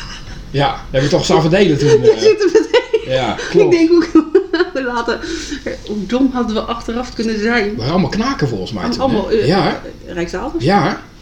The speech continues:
Speaker 1: Goh, ja,
Speaker 2: Daar hebben, zijn we
Speaker 1: ja.
Speaker 2: toen op Tienentour gehaald.
Speaker 1: Ja, toen zijn we naar Hellendoorn geweest, weet je dat nog?
Speaker 2: Ja.
Speaker 1: Ja, geweldig, man. <laughs>
Speaker 2: Ja, en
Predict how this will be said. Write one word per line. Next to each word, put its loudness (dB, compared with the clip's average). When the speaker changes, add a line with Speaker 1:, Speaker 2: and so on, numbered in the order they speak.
Speaker 1:
Goh, -10
ja, -14
Speaker 2:
Daar -2
hebben, 0
zijn 0
we 2
Speaker 1:
ja. -4
Speaker 2:
toen 2
op 2
Tienentour 2
gehaald. -4
Speaker 1:
Ja, 4
toen -4
zijn 0
we -4
naar -4
Hellendoorn 0
geweest, -8
weet -4
je -2
dat -2
nog? -4
Speaker 2:
Ja. -8
Speaker 1:
Ja, -14
geweldig, -12
man. -12
<laughs> 0
Speaker 2:
Ja, -10
en -10